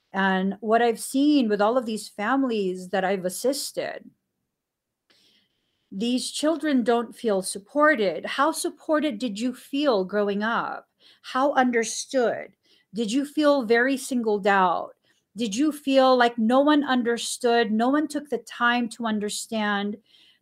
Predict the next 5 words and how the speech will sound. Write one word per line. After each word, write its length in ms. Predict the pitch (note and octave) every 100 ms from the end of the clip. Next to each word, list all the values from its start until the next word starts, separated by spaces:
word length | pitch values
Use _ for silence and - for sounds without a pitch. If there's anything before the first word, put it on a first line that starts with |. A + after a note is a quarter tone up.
| G3
Did 220 | B3+ G3+
you 180 | D4 C4
recognize 1000 | B3+ C#4+ C#4+ A#3 A3+ G3+ F3+ F3 F3+ - - -
how 220 | C4 B3+ - - -
heavy, 600 | D4+ A3 F#3+ F#3+ -